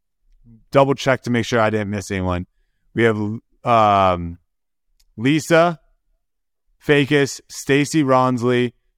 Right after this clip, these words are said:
Deanne Carey, Robert Burridge,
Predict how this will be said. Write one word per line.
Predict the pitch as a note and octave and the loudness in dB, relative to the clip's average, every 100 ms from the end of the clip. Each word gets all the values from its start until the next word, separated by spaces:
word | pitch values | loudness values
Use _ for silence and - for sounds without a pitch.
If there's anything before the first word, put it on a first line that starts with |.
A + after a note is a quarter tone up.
| _ | _
Deanne | C3 C3+ C#3 C3+ | -2 0 0 -2
Carey, | C3 B2 A#2 A2+ A2 G#2+ - _ _ | -2 0 2 2 0 -4 -10 _ _
Robert | G2+ A#2 B2 C3 | 0 2 2 0
Burridge, | G#2+ A2+ A2 G#2+ G#2+ - | -2 0 0 0 -2 -6